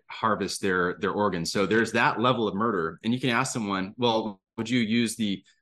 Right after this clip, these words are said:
an abortion from yesterday to save yourself? How about a week ago? How about a month ago?" So it really doesn't matter how long ago. And the other piece is there's the murder, but there's also the theft,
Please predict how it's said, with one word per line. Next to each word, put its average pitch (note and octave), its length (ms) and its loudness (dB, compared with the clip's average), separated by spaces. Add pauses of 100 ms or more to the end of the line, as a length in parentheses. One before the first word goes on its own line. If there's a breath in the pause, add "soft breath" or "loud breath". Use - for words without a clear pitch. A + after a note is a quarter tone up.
(160)
an C3 80 2
abortion B2 400 2
from G2+ 200 -4
yesterday A#2+ 720 2 (280)
to A#2 460 0 (160)
save B2+ 220 2
yourself? B2 460 -2 (200)
How A#2 140 0
about A2 200 0
a G2+ 60 0
week B2+ 200 0
ago? F2 300 0
How G#2 140 0
about G#2 300 0 (360)
a A2+ 80 -2
month A#2+ 220 0
ago?" E2 320 -2 (400 soft breath)
So D#3+ 180 4
it D#3+ 60 2
really G#3 200 8
doesn't C3+ 280 2
matter A#2 240 4
how A#2+ 160 0
long A2 240 2
ago. C#3+ 400 0 (420 soft breath)
And C#3 80 0
the D#3 80 4
other F#3+ 140 2
piece B2 300 -2
is A#2 120 -4
there's A#2+ 240 -4
the A#2 60 -2
murder, B2 380 2
but A2 140 -6
there's B2+ 260 -4
also C#3 400 0
the G2+ 120 0
theft, - 520 -4